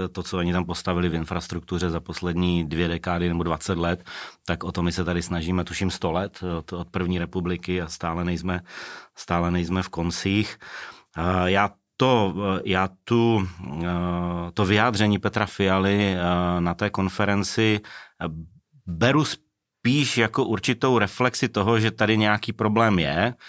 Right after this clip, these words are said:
Teď asi se tady nebudeme, eh, přijít o to, jestli za deset let je něco takového možné, aby jsme byli na křižovatce, když za deset let u nás nedostanete ani stavební povolení, takže kdybychom se na to dívali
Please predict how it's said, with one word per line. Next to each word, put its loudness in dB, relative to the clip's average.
Teď -2
asi 0
se 2
tady 2
nebudeme, 2
eh, 0
přijít -2
o 2
to, 0
jestli 0
za 2
deset -2
let 4
je 2
něco -2
takového 0
možné, 0
aby 0
jsme -2
byli 0
na 0
křižovatce, -2
když -4
za -2
deset -2
let 0
u 2
nás 2
nedostanete -2
ani 2
stavební -2
povolení, 0
takže -6
kdybychom -6
se -4
na -2
to -4
dívali -2